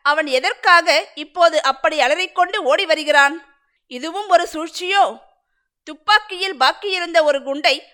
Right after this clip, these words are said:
அந்த துரோகியின் மீது செலுத்தலாமா என்று மாடத்தேவன் ஒரு கணம் யோசித்தான். ஆனால் அதற்கு அவசியம் ஏற்படவில்லை. ஏனெனில் பின்னால் உட்கார்ந்திருந்தவர்களில் ஒருவன் அந்த வேலையை செய்துவிட்டான்.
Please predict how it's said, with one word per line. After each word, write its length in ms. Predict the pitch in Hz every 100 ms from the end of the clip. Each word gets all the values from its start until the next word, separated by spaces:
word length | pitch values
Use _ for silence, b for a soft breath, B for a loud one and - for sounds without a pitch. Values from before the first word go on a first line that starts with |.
| _
அந்த 300 | - 320 330
துரோகியின் 540 | 247 269 381 403 403
மீது 280 | 349 330 381 440
செலுத்தலாமா 680 | 277 339 381 339 311 302 285
என்று 340 | 254 277 302 285 269
மாடத்தேவன் 680 | 240 330 - - 285 277 269 -
ஒரு 200 | 247 294
கணம் 280 | 302 381 381
யோசித்தான். 600 | 254 - 302 - 233 196 - _ _ _ _ _ -
ஆனால் 480 | 247 302 320 262 - _
அதற்கு 440 | - 311 320 - 285
அவசியம் 520 | 247 349 440 415 370
ஏற்படவில்லை. 880 | 247 285 339 294 247 240 208 - _ _ _ _ _
ஏனெனில் 580 | 240 277 311 320 269 311 _ _ -
பின்னால் 500 | 320 403 427 427 285
உட்கார்ந்திருந்தவர்களில் 1040 | - 370 359 330 320 311 302 294 285 277
ஒருவன் 500 | 262 294 302 285 -
அந்த 260 | 277 285 294
வேலையை 500 | 247 302 381 302 320
செய்துவிட்டான். 720 | - 262 285 247 - 240 190